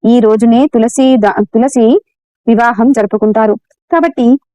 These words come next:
ఈ క్షీరాబ్ది ద్వాదశి నాడు ఈ తులసి కోటలో ఒక ఉసిరి కొమ్మను పెట్టి తులసిని పూజించాలి. అలాగే మనలో చాలా మంది కార్తీక మాసంలో పిండి దీపాలు వెలిగిస్తారు. కాబట్టి అలాంటి వారు తులసి మొక్కలో పిండి దీపాన్ని వెలిగిస్తే చాలా మంచిదని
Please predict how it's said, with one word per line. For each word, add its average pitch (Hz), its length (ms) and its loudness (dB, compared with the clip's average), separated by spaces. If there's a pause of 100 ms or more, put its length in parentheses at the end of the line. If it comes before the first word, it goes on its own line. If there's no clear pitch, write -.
(100)
ఈ 269 140 2
క్షీరాబ్ది 320 540 0
ద్వాదశి 254 400 0
నాడు 233 280 0 (360)
ఈ 262 120 2
తులసి 240 360 0
కోటలో 233 420 -2 (140)
ఒక 226 200 -4
ఉసిరి 285 280 0
కొమ్మను 226 360 0
పెట్టి 208 280 -2 (460)
తులసిని 285 500 0
పూజించాలి. 226 600 0 (320)
అలాగే 226 340 0 (140)
మనలో 247 340 2
చాలా 226 360 0
మంది 220 300 0
కార్తీక 302 420 -2
మాసంలో 233 480 0 (400)
పిండి 339 220 2
దీపాలు 254 420 0
వెలిగిస్తారు. 226 540 0 (560)
కాబట్టి 233 420 -2 (880)
అలాంటి 302 300 -2
వారు 220 280 0
తులసి 233 360 -2
మొక్కలో 226 400 -2 (300)
పిండి 302 240 2
దీపాన్ని 247 420 0
వెలిగిస్తే 220 480 0
చాలా 214 400 -2
మంచిదని 208 520 0